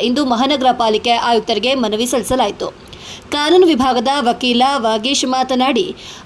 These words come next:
ಅನುಚಿತ ಸ್ವತ್ತು ಸರ್ಕಾರಿ ಜಾಗವಾಗಿದ್ದು, ಹಲವಾರು ದಶಕಗಳಿಂದಲೂ ಸಾರ್ವಜನಿಕ ಉದ್ದೇಶಕ್ಕಾಗಿ ಉಪಯೋಗಿಸುತ್ತಾ ಬರಲಾಗಿದೆ. ಸದರಿ ಸ್ವತ್ತು ಘನ ಸರ್ಕಾರದ ಭಾಗವಾಗಿದ್ದು ಹಾಗೂ ಸರ್ಕಾರದ ಅಂಗಸಂಸ್ಥೆಯಾದ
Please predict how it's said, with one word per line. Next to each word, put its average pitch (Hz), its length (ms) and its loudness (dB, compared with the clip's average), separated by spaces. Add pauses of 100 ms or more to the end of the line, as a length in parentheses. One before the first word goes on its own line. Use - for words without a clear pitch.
ಅನುಚಿತ 339 540 4 (300)
ಸ್ವತ್ತು 254 440 0
ಸರ್ಕಾರಿ 277 480 0
ಜಾಗವಾಗಿದ್ದು, 233 720 0
ಹಲವಾರು 233 560 2
ದಶಕಗಳಿಂದಲೂ 247 760 0
ಸಾರ್ವಜನಿಕ 269 600 0 (200)
ಉದ್ದೇಶಕ್ಕಾಗಿ 226 720 0
ಉಪಯೋಗಿಸುತ್ತಾ 254 720 -2
ಬರಲಾಗಿದೆ. 214 560 0 (440)
ಸದರಿ 277 340 4
ಸ್ವತ್ತು 330 340 0
ಘನ 233 240 0
ಸರ್ಕಾರದ 262 640 2
ಭಾಗವಾಗಿದ್ದು 233 800 0 (360)
ಹಾಗೂ 285 300 0
ಸರ್ಕಾರದ 285 560 -2 (100)
ಅಂಗಸಂಸ್ಥೆಯಾದ 262 720 0